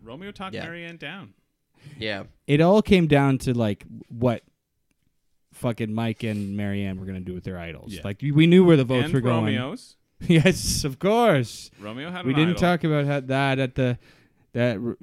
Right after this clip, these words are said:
Speaker 3: e-, during the, the melee between Lindsay and Mike, Romeo was like, "Hey, everybody, just so you know, <laughs> I have an idol, and I'm gonna play it tomorrow night, it was, if we're being honest here." And Mike was like,
Speaker 1: Good
Speaker 3: "That's
Speaker 1: for
Speaker 3: good,
Speaker 1: you.
Speaker 3: good play, man. That's really good. Love you playing.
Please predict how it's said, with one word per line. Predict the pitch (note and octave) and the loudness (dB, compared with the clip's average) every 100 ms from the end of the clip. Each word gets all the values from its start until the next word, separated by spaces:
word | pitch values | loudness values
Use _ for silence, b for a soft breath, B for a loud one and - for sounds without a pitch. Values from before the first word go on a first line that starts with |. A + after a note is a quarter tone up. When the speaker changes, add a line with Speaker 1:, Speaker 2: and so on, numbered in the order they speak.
| - - | -16 -12
Speaker 3:
e-, | C3+ | -10
during | B2 D#3 D#3 D#3 C#3+ | 2 6 6 6 6
the, | C3+ C3 A#2+ | 6 4 4
the | B2 | 2
melee | B2 C3 C3 B2+ | 4 4 2 2
between | A#2+ A#2+ - A#2+ A#2 A2+ | -2 -4 -4 -4 -2 0
Lindsay | B2+ A2+ A#2+ A#2+ | 0 0 0 0
and | A2+ | 0
Mike, | A#2+ A#2 - - - A2+ | -2 -2 -6 -14 -16 -4
Romeo | A2+ A#2+ A2+ A2+ G#2 | 0 2 2 0 0
was | G2+ G2 | -2 -6
like, | F#2 | -4
"Hey, | C3 C3 | 0 0
everybody, | B2+ A#2+ C3 C3 A#2 | 0 0 2 2 0
just | A#2+ - | -2 0
so | |
you | B2+ | 0
know, | B2+ B2 - - | 2 0 -4 -20
<laughs> | - | -12
I | G#2+ | -8
have | G#2+ | -4
an | B2 | -4
idol, | C3 D3 D3+ C#3+ | 0 0 2 2
and | C3 | 0
I'm | A#2+ | 0
gonna | A#2+ | -2
play | - C3+ | -2 -2
it | C3 | -2
tomorrow | C#3 C3 C3 C3+ | -2 -2 0 0
night, | C3 C3 C3 | 0 0 -2
it | B2 | -2
was, | A#2+ | -4
if | A#2+ C3 B2 | -4 -6 -4
we're | C3 | -2
being | B2+ C3 B2+ | 0 0 0
honest | C3+ C3+ C3+ - | 0 0 0 -2
here." | B2 C3+ C3 C#3 B B B - | -2 0 0 -2 B B B -2
And | C#3+ | 2
Mike | D3 D3 | 4 4
was | C#3+ | 2
like, | D3 C#3+ | 2 0
Speaker 1:
Good | - _ - | -6 _ -6
Speaker 3:
"That's | C4+ - | -6 2
Speaker 1:
for | |
Speaker 3:
good, | D4+ A#3 | 4 4
Speaker 1:
you. | C3 G#2+ | 0 0
Speaker 3:
good | F4 E4+ | 4 4
play, | - C4+ D#3+ | 6 6 6
man. | D3+ G#3+ C#4+ - - | 6 4 0 -4 -6
That's | F4+ - | -4 2
really | D4 C#4+ | 4 4
good. | A#3 E3+ C3 | 4 2 4
Love | A#3 | 4
you | B3+ | 4
playing. | - B3+ B3+ B2+ F#2 | 4 4 4 2 -4